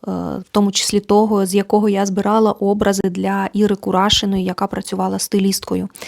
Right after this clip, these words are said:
Окрім того, я викинула десь вісім кілограмів декоративної косметики, яка ще була пригодна для роботи візажистом, тому що я зрозуміла, що більше я в цю сферу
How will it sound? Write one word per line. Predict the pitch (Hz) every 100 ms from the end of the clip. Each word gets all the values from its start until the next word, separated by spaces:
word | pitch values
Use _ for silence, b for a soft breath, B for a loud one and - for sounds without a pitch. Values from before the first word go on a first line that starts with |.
| B B B B B _
Окрім | - 240 262
того, | 254 214 202
я | 202 208
викинула | 214 220 214 196 196 190 180
десь | 180 -
вісім | 196 214 220 196
кілограмів | 190 190 196 208 202 190
декоративної | 185 185 185 214 196 185 185
косметики, | 196 - 202 220 220 -
яка | 185 180 202 202
ще | - - 202 202 196
була | 180 196 196
пригодна | 196 - 196 208 196 190
для | 185 190 190 190
роботи | 180 190 196 190 180 180
візажистом, | 185 180 185 190 220 - 220 196
тому | 190 196
що | - 185
я | 190 202
зрозуміла, | 190 180 180 180 185
що | - 170
більше | 185 202 - 190
я | 185
в | -
цю | - 208
сферу | - - 208 214 247